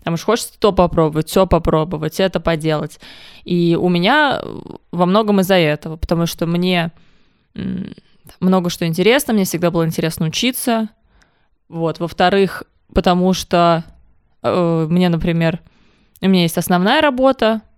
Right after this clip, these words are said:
которая тоже, на самом деле, для меня является новой деятельностью, да, преподавание. Я этим занимаюсь только два года.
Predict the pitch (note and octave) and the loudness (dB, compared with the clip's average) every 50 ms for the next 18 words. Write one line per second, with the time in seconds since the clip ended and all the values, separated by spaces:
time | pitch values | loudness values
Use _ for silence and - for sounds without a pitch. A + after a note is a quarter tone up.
0 | _ _ - - F#3+ - G3 F#3 F#3 F3+ - G3+ G3 F#3 F3+ F3 E3+ E3+ - F3 | _ _ -2 0 2 4 4 2 4 4 4 4 4 4 2 0 -2 -2 0 -2
1 | D#3+ E3 D#3 D#3 D3 D3 D#3+ E3 E3 E3 D#3+ D#3+ D#3+ D#3 D#3 D#3+ D#3+ D#3 - - | 0 0 0 -2 -2 -2 -2 -2 0 0 2 0 0 0 0 -2 -2 -2 -4 -4
2 | - D#3+ D#3 D#3 D3+ D3+ D#3+ F3 F3 D#3+ D#3 D#3 D3+ D#3 D#3+ D#3 D3+ D3+ - - | -4 -2 -2 -2 0 0 2 2 2 2 0 0 0 0 0 0 0 -2 -4 -6
3 | D3+ D3 D3+ - - - - - - - F3+ - - - - - D#3+ D#3 D#3+ F3+ | -6 -4 -6 -8 -8 -8 -8 -6 -6 -6 -6 -6 -8 -10 -8 -6 -6 -2 -2 -2
4 | G#3+ B3 A#3 G#3+ G3+ G3 G3+ - - - - - _ _ _ _ _ _ _ _ | -2 0 0 -2 -2 -2 -4 -8 -16 -20 -20 -20 _ _ _ _ _ _ _ _
5 | _ _ _ _ _ - E3 D#3+ D#3 D#3+ D#3+ D#3 E3 D#3+ E3+ F3 F3 E3+ - - | _ _ _ _ _ -2 0 0 0 -2 -4 -4 -2 -2 0 0 0 0 -2 -6
6 | D#3+ - D#3+ E3+ E3 E3 D#3 D#3+ D#3+ E3 D#3 D#3 D3+ E3+ | -8 -6 -6 -4 -2 -2 -2 0 0 0 0 -2 -4 -6